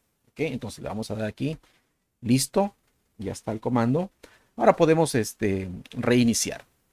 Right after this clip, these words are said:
Ok, vamos a ver lo que pasa. Recuerden que este,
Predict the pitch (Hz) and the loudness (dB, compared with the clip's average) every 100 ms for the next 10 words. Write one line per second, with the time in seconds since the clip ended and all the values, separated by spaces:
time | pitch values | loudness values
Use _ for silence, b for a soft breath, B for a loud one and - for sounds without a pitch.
0 | _ - 165 139 131 113 110 110 98 - | _ -6 0 2 2 2 0 0 -6 -10
1 | - - _ _ _ - _ _ - _ | -12 -16 _ _ _ -20 _ _ -20 _
2 | _ - 113 165 139 104 92 - 127 - | _ -4 4 8 8 6 0 -4 -4 0
3 | 160 160 - 190 180 | 0 0 0 0 -2